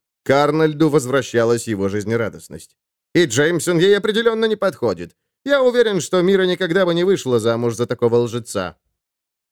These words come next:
«Конечно, она бы не вышла замуж за...» «Что?» «Ты не заметил?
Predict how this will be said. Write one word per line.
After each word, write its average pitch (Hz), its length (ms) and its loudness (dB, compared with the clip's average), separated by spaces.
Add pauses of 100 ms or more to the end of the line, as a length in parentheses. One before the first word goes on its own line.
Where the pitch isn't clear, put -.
(280)
«Конечно, 175 580 2
она 208 120 0
бы 196 120 4
не 190 120 0
вышла 190 380 0
замуж 185 340 -2
за...» 170 300 -2 (320)
«Что?» 113 640 -4 (640)
«Ты 156 160 2
не 170 140 4
заметил? 214 520 -2